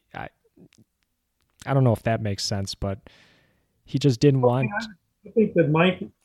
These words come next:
Speaker 2: is telling Joe the truth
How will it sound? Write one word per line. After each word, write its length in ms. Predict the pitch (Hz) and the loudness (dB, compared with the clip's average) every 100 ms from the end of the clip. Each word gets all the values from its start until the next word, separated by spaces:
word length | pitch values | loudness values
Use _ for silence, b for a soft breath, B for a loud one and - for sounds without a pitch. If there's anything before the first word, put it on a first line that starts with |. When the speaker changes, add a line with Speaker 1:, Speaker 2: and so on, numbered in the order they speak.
| - | 0
Speaker 2:
is 680 | 156 165 160 135 - - _ _ _ _ _ _ _ _ _ _ _ | 4 6 4 0 -10 -20 _ _ _ _ _ _ _ _ _ _ _
telling 320 | - 180 185 135 | 0 4 4 4
Joe 600 | 147 165 170 151 175 156 - _ _ _ _ _ _ _ _ _ - 143 - | 6 8 8 6 4 0 -12 _ _ _ _ _ _ _ _ _ -16 -16 -4
the 120 | 143 | -2
truth 440 | 156 202 262 - | 2 4 4 0